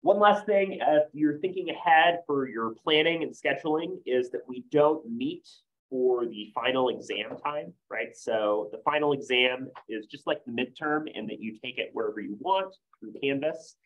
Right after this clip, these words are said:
uh, in a seventy-two hour period that'll be during the final exam window. Uh, so, uh, during that time,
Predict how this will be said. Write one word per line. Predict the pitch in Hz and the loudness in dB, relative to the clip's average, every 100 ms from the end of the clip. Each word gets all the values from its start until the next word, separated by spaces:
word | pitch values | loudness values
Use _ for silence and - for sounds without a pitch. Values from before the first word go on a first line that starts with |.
| _ - | _ -4
uh, | 101 98 | -2 0
in | 107 | -2
a | |
seventy-two | 110 135 120 117 - 127 | -2 -2 -2 -6 0 2
hour | 113 107 107 - - | 2 0 0 -2 -2
period | 175 175 180 - | 0 2 2 -2
that'll | 120 113 | -4 -4
be | 110 117 123 | -4 -6 -4
during | 123 113 | -6 -6
the | 107 - | -8 -4
final | 113 117 113 | 0 0 0
exam | 110 - 107 98 | -2 -2 -4 -4
window. | 90 92 104 139 156 - _ _ _ _ - | -6 -10 -4 0 0 -4 _ _ _ _ -2
Uh, | 95 85 | 0 0
so, | - - 120 113 110 110 - _ - | -6 0 4 4 2 -2 -10 _ -6
uh, | 104 98 - | -4 -2 0
during | 170 170 160 | 2 2 2
that | 156 - | 0 0
time, | - 143 139 135 135 | -4 0 0 -2 -6